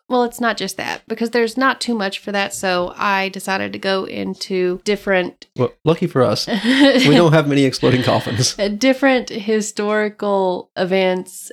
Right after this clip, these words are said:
Speaker 1: and how different funerals, burials, mourning in different cultures
Speaker 2: Okay.
Speaker 1: as well.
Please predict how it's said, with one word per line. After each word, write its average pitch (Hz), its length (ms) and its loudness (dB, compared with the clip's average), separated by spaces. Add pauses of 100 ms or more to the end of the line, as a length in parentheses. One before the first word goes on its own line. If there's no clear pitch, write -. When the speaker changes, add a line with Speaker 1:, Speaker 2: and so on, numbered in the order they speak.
Speaker 1:
and 180 340 -2
how 185 440 -2 (120)
different 208 500 -4
funerals, 190 800 0
burials, 180 720 -2
mourning 175 640 -4 (160)
in 180 200 0
different 170 600 -4 (220)
cultures - 680 -8 (180)
Speaker 2:
Okay. - 320 0
Speaker 1:
as 190 180 -8
well. - 300 -14